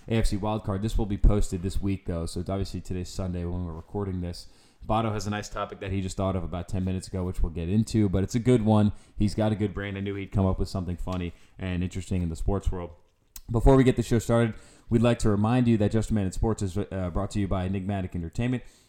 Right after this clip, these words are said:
producing entertainment both in the Orlando area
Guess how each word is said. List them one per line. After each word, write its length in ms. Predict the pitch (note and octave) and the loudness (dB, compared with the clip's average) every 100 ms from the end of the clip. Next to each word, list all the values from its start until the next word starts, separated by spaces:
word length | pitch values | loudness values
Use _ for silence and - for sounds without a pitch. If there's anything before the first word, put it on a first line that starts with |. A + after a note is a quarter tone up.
| - | 0
producing 400 | B2+ B2+ A#2 A2+ | 4 4 2 2
entertainment 480 | C#3 C3+ C3+ B2 A2 | 2 2 2 2 2
both 240 | A#2 A2+ | 0 0
in 120 | A2+ | 0
the 100 | G2+ | 0
Orlando 420 | F2+ F#2 G#2 A2 F#2+ | 0 -2 -2 -2 -2
area 400 | F#2+ F#2+ F#2+ | -2 -2 -2